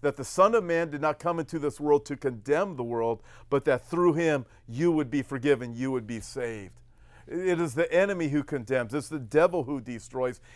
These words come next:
It is Christ who came to give us life. And the Bible also tells us that there's no other name under heaven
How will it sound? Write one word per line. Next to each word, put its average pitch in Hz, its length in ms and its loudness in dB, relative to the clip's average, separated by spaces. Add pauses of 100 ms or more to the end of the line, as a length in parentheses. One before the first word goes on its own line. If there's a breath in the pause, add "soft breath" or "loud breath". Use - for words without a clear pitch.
It 143 140 2
is 143 140 -2
Christ 156 400 0
who 147 80 -4
came 143 280 -4
to 139 100 -10
give 127 200 -2
us 127 220 -2
life. 135 400 -2 (340 soft breath)
And 143 100 -2
the 143 60 2
Bible 151 400 6
also 156 380 6
tells 160 340 0
us 135 160 0
that 139 160 0
there's 127 220 -2
no 147 240 2
other 180 160 -4
name 160 260 -2
under 147 160 -6
heaven 135 340 -2